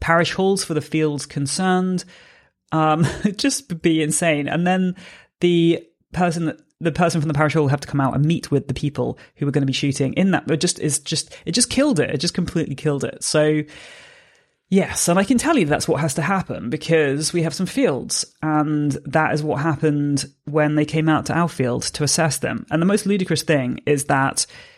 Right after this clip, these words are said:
there were, there were, there were fields and there were directions that Adam, my husband who shoots,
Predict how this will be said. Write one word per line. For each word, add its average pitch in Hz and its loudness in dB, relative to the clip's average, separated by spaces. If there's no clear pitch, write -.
there 180 2
were, 180 2
there 196 0
were, 190 0
there - -6
were 214 2
fields 175 2
and 160 4
there 165 4
were 170 0
directions 139 0
that 143 -4
Adam, 165 2
my 151 0
husband 147 -2
who 143 -2
shoots, 147 -2